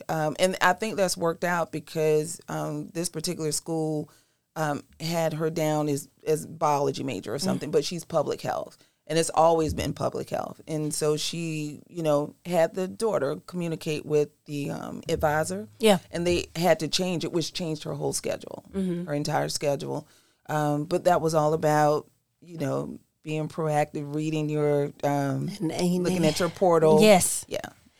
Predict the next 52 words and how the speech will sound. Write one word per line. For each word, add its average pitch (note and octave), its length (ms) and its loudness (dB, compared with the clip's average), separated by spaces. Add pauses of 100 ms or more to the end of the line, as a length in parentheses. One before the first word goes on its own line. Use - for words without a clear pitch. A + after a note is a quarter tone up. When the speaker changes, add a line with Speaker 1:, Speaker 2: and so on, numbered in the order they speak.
(120)
Speaker 1:
Yeah. - 100 -10 (240)
Speaker 2:
That G#3 240 10
the F#3 340 6 (120)
looking G3 380 2
at F#3 160 2
the F#3 380 2 (640)
portal F3+ 340 4
is E3 80 -2
just F3+ 180 0
important. F3 360 4
I've F3 140 6
seen F3+ 200 6
so E3 160 8
Speaker 1:
Mm-hmm. G3+ 80 6
Speaker 2:
many F#3 140 2
students F3 400 2
trying F3+ 240 2
to F3+ 80 0
figure F3+ 220 4
out, F3+ 220 4 (520)
like, - 140 2
a F#3 60 8
housing G3 460 6
assignment. G3 480 2
There F#3+ 120 6
was F3+ 100 2
a G#3 60 2
housing F#3+ 340 4
questionnaire. F#3+ 500 4
I F#3+ 40 4
had F#3+ 160 4
one F#3 140 2
of F#3 60 -2
my F3+ 80 0
students F3+ 380 0
who F3 180 2 (460)
had - 160 6
no F3+ 160 6
idea. F3+ 380 4
She - 120 0
was - 80 2
like, C3+ 80 -6
Speaker 1:
Mm-hmm. G#3 100 6
Speaker 2:
"Oh, A#3 60 12
I B3 80 8
don't C4 120 2
know C4+ 80 2
where B3+ 100 2
I'm A#3+ 80 -2
gonna A#3+ 200 0
live." A3+ 480 4
And F3 180 -2